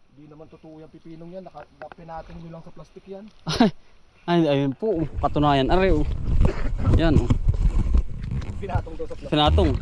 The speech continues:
Speaker 2: Ay, hindi. Ang dami pong bunga. Yan, oh. Yan, ang sipag. Nagdodubli pa, eh.
Speaker 1: Pinatong sa plastic yan, hindi na yung share. Matagal na sila.
Speaker 2: Siya nga.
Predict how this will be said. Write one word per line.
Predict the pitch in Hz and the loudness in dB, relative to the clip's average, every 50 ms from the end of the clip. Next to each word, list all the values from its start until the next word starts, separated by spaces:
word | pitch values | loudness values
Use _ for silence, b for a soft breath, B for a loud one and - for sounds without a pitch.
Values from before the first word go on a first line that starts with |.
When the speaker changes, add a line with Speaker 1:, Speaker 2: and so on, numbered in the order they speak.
| 110 - - | -4 -6 -2
Speaker 2:
Ay, | 143 143 | 0 2
hindi. | 131 139 156 220 233 | 2 2 2 2 2
Ang | 180 147 135 | 2 2 2
dami | 135 135 135 135 | 2 2 0 0
pong | 131 - 143 143 143 139 143 143 143 139 | -2 -2 -2 -2 0 -2 -2 -2 -4 -2
bunga. | 269 277 285 320 403 233 233 233 | -2 -2 -2 -2 -2 -2 -4 -6
Yan, | 220 202 | -6 -8
oh. | 190 - - - - - - - - - - - - - - | -8 -8 -10 -14 -18 -18 -18 -18 -16 -14 -14 -14 -14 -12 -4
Yan, | 175 185 156 | -2 -2 -2
ang | 147 135 | -2 -2
sipag. | - 165 165 156 - 165 175 175 160 135 123 - - - - - - - - - - - - - - - - | -2 -4 -4 -2 -2 -4 -4 -4 -6 -10 -10 -10 -12 -14 -12 -12 -12 -12 -12 -10 -10 -10 -8 -8 -6 -6 -6
Nagdodubli | 143 135 127 147 147 139 151 139 135 151 156 | -6 -4 0 0 0 0 0 -2 -2 -2 -4
pa, | 143 - 226 254 | -2 -2 -2 -2
eh. | 233 202 151 - - - - - - - - - - - - - - - - - - - - - - - - - - - - - - - - - 151 147 | 0 -2 -2 -4 -6 -16 -16 -16 -14 -14 -14 -14 -12 -14 -12 -12 -12 -12 -12 -12 -12 -12 -12 -12 -10 -12 -10 -12 -10 -12 -10 -10 -10 -12 -10 -12 -12 -10
Speaker 1:
Pinatong | - - 156 156 156 156 - - | -10 -8 -6 -6 -6 -6 -4 -4
sa | - - | -4 -4
plastic | - 147 151 - - - - | -4 -4 -4 -6 -8 -10 -10
yan, | 165 165 156 | -12 -12 -12
hindi | 147 143 - 151 | -12 -12 -12 -10
na | 147 139 151 147 | -10 -12 -12 -12
yung | 151 - - - | -10 -10 -10 -10
share. | - 135 127 131 | -8 -10 -10 -10
Matagal | 127 135 143 143 147 147 | -12 -14 -14 -12 -12 -10
na | 143 147 | -10 -10
sila. | - - - - - - - - - - - - - - - - - - - | -12 -12 -14 -14 -12 -12 -12 -12 -12 -18 -18 -18 -20 -20 -20 -20 -20 -20 -14
Speaker 2:
Siya | - - - - 147 131 | -10 -6 2 4 4 4
nga. | 113 127 | 4 0